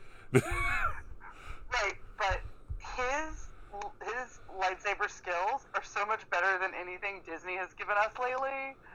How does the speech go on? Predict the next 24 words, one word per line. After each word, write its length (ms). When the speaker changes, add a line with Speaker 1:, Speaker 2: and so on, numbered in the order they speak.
Speaker 2:
that 120
it 100
makes 240
me 60
weep. 260
I 80
weep 240
for 80
the 80
future 340
of 100
Star 220
Wars. 300
Speaker 1:
Yeah, 520
I 40
mean, 180
Kirito 720
just 280
does 580
have 240
some 140
pretty 260
good 240
swordsmans-, 880